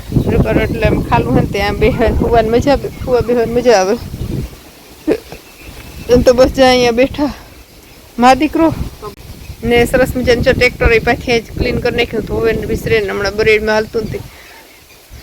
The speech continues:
મસ્તીને ધોવે નાખ્યું ટ્રેક્ટર.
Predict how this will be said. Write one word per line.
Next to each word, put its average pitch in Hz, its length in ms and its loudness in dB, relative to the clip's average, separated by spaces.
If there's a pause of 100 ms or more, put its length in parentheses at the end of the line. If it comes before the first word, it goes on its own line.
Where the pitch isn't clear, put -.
(1900)
મસ્તીને - 360 0
ધોવે 226 280 4
નાખ્યું 226 320 -2
ટ્રેક્ટર. 254 380 0